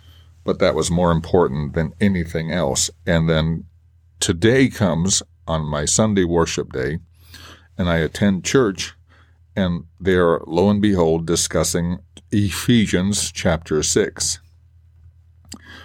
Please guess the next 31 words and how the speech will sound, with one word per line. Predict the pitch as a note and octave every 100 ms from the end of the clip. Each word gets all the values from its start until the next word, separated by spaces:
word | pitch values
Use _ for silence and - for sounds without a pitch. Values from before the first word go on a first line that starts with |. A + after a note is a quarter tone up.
| - -
which, | G2+ F#2+ - -
as | F2 E2+ E2
you | F2+
know, | E2 D#2+ D#2
if | D2+
you've | D#2 C#2+ D2+
read | E2 D#2+
that | D#2+ D#2+
chapter | - F#2 E2 E2+ D2 -
a | -
lot, | C2+ D2+ D2 D#2 - _ _ _
it's | F#2 E2+ - - - _ _ _ _ _ _ _ - _ _ - - - E2
the | F2+
armor | - E2 E2+ F2+
of | E2+ E2 E2+
God | F2 F2 E2 D2+ - - - - -
chapter. | - - - - C2+ - - _ _ _ _ _ _ -
And | F#2 E2
we, | E2+ F2+ - _
we | - F2+
talked | - C#3+ -
about | F#2+ G2 F#2+ F#2+ _ _ -
the | F#2+ F2
last | F2+ F#2 A2 - -
section | - - C#3 - - G2 E2
of | D#2+ D2
it, | E2 E2+
which | E2+ -
was | E2 D#2+
from | - F2 D2
verse | D#2 G2 G2+